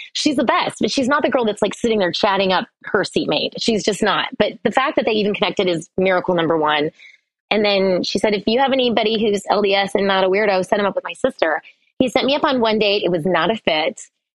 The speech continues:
And then four years later, I had just broken up with a guy who I had met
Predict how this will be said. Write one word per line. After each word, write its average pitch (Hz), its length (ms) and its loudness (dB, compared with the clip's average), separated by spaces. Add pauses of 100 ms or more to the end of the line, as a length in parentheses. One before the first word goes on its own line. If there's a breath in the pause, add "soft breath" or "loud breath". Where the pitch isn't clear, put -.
(100)
And 214 120 2
then 202 480 2 (440)
four 269 160 2
years 277 240 2
later, 196 520 2
I 175 100 0
had 185 180 0
just 226 260 -2
broken 220 340 0
up 208 160 -2
with 202 200 0 (100)
a 185 100 -4
guy 196 400 0
who 202 120 0
I 175 180 2
had 185 180 0
met 185 560 -2